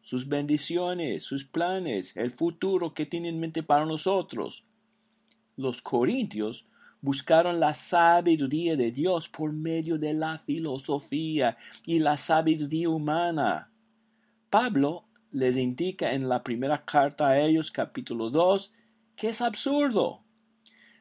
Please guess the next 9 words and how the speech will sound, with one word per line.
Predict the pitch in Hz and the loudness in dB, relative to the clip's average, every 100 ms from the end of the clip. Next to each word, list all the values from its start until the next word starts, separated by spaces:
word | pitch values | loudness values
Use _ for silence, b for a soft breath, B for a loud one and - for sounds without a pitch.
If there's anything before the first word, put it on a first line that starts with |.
| b | b
La | 175 180 170 - | -2 4 4 2
única | - 247 262 - 233 214 | -4 -2 -2 -2 0 0
sabiduría | - 202 185 156 143 139 139 123 95 | 0 2 2 4 2 4 4 2 0
que | - 113 | -2 -4
vale | 95 135 135 110 87 - - _ _ _ | 0 6 6 6 4 -6 -14 _ _ _
es | - 151 | -4 -2
la | 147 143 147 | 4 6 6
de | 156 | 4
Dios, | 190 208 - - | 2 0 -2 -10